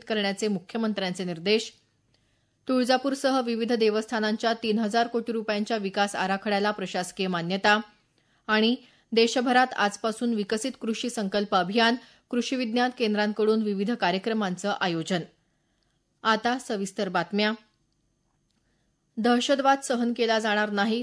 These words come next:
तो समूळ नष्ट केला जाईल, असा ठाम संदेश उपराष्ट्रपती जगदीप धनखड यांनी दिला आहे. मुंबईत गोवंडी इथल्या आंतरराष्ट्रीय लोकसंख्या विज्ञान संस्थेच्या पासष्टाव्या आणि सहासष्टाव्या दीक्षांत समारंभात ते काल बोलत होते.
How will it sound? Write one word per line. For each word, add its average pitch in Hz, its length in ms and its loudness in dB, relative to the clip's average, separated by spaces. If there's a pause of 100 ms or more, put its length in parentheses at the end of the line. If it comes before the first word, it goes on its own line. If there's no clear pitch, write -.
तो 233 60 0
समूळ 226 380 0
नष्ट 208 300 -4
केला 190 300 0
जाईल, 196 300 2 (260)
असा 220 200 -2
ठाम 226 300 -2
संदेश 196 480 -2 (200)
उपराष्ट्रपती 247 800 0
जगदीप 208 420 -2
धनखड 220 320 -2
यांनी 196 240 0
दिला 185 240 0
आहे. 208 180 4 (560)
मुंबईत 254 460 4
गोवंडी 226 460 4
इथल्या 247 300 -2
आंतरराष्ट्रीय 226 920 0
लोकसंख्या 214 560 -2
विज्ञान 196 360 -2
संस्थेच्या 196 600 -2 (380)
पासष्टाव्या 247 640 0
आणि 247 140 0
सहासष्टाव्या 220 720 -2
दीक्षांत 202 440 -2
समारंभात 202 560 0 (360)
ते 240 100 4
काल 214 240 0
बोलत 196 300 -4
होते. 220 380 -4